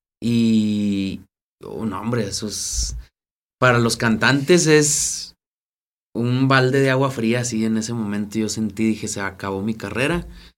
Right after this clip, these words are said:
porque yo había escuchado muchas historias de ultratumba, ¿no? De que, no, le salió un pólipo, ya nunca pudo volver a cantar igual y todo.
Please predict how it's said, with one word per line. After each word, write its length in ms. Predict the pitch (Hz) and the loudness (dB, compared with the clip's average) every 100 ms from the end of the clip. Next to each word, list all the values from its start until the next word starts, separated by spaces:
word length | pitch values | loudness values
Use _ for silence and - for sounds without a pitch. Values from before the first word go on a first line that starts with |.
| _ _ _ _ _ - - | _ _ _ _ _ -20 -10
porque 280 | - 120 123 | -2 0 2
yo 80 | 117 | 2
había 100 | 113 | 2
escuchado 460 | 120 139 127 123 123 | 0 -2 0 0 0
muchas 360 | 123 120 123 | -2 -2 -2
historias 420 | 117 - 117 127 120 | -2 -2 0 0 2
de 40 | |
ultratumba, 680 | 113 - 107 95 123 117 107 | 0 -2 -6 -4 -2 0 0
¿no? 160 | 101 | -2
De 140 | 110 107 | -4 -4
que, 200 | 104 101 | -6 -8
no, 360 | 104 123 135 135 | -6 -4 -2 -2
le 180 | 117 110 | -2 -2
salió 180 | 107 | -2
un 120 | 113 117 | -4 -2
pólipo, 400 | 127 135 131 117 | -2 -2 -4 -4
ya 380 | 110 113 117 | -4 -6 -12
nunca 440 | 117 117 113 110 107 | -10 -4 -4 -4 -8
pudo 200 | - 113 | -6 -4
volver 220 | 104 104 | -4 -6
a 40 | 104 | -8
cantar 320 | 101 92 95 | -10 -8 -8
igual 420 | 95 127 131 127 | -6 -4 -4 -4
y 40 | |
todo. 320 | 113 117 123 | -6 -4 -6